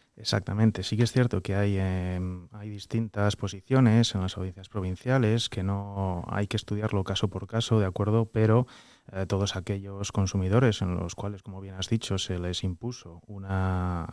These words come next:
una cláusula de seguro de vida en la escritura entre dos mil cuatro y dos mil diecinueve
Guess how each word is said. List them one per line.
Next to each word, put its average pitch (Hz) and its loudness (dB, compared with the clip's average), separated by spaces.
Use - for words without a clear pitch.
una 90 -4
cláusula 98 0
de 87 -2
seguro 92 -4
de 92 -14
vida 104 0
en 95 -14
la 92 -14
escritura 101 -2
entre 95 2
dos 90 0
mil 98 2
cuatro 107 0
y - 2
dos 87 -2
mil 98 0
diecinueve 104 2